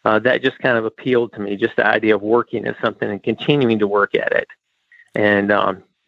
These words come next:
uh, the fact is that, you know, whether you're competing or not, it's always, you know, you and your horse versus what you've done before. Um, yeah, you're competing against other people when you're in a competition,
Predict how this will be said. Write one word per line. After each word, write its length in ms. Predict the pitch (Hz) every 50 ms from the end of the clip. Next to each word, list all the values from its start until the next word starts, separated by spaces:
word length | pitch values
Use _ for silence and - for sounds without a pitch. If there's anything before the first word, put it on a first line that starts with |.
| _ - - - -
uh, 120 | 110 107
the 100 | 104 113
fact 380 | - - 123 113 113 - - 120
is 180 | 110 110 110 - - - - 127 113
that, 240 | 127 110 110 113 - _ _ _ _ _ _ _
you 140 | - 135 123
know, 120 | 113 110
whether 180 | 110 117 123 117
you're 140 | 117 117 110
competing 560 | - 123 117 - - - 143 135 127 120 107
or 120 | 101 98
not, 540 | 101 101 104 123 143 - 113 110 113 - - - - _ - - - - - - - _ -
it's 180 | 117 - -
always, 460 | 147 143 160 156 143 127 123 123 117 113 - - _ _ _ _ _ _ _ _ _
you 260 | - - - 160 139
know, 100 | 123 120
you 300 | 113 113 123 139 139 135
and 100 | 131 123
your 120 | 117 113 110
horse 320 | - - - 123 120 - -
versus 400 | 117 113 113 110 - - 110 - -
what 220 | 120 104 - -
you've 120 | 120 104 104
done 200 | 113 107 107 101
before. 560 | 104 101 - - 143 123 107 - - - - - _ -
Um, 440 | 131 107 104 107 104 101 104 107 - -
yeah, 160 | 120 123 117
you're 200 | 113 110 117 113
competing 500 | - 127 113 - - 135 127 120 117 113
against 220 | 113 110 - -
other 180 | 127 113 110 110
people 360 | - - 131 127 - 120 113
when 120 | 113 113
you're 160 | 110 104 104 107
in 60 | 104
a 60 | 95
competition, 840 | - - 120 107 - - - - - 127 - - - - 110 110